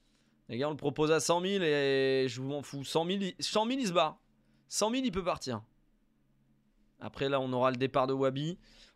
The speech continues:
On aura le tir de Coupe de France. Et ensuite, il y a la Ligue un qui reprend très vite. Ça va être très bon. Vingt-quatre décembre. Si je voulais un cadeau, je voudrais une offre pour, euh, Christopher Julien, s'il vous plaît.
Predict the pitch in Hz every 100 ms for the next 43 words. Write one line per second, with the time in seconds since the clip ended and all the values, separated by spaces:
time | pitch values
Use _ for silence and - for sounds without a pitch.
0 | - 123 135 143 - - 175 156 151 160
1 | 151 151 165 180 160 143 - 175 160 139
2 | 139 143 160 - 139 131 156 135 147 147
3 | 160 165 - - - - - _ - -
4 | 123 135 131 160 156 165 170 160 214 180
5 | 202 - 214 214 202 - _ _ _ _
6 | _ _ _ _ _ - 131 185 202 208
7 | 208 196 240 185 175 170 165 165 - 139
8 | 131 127 135 - 123 131 123 123 127 -
9 | 110 117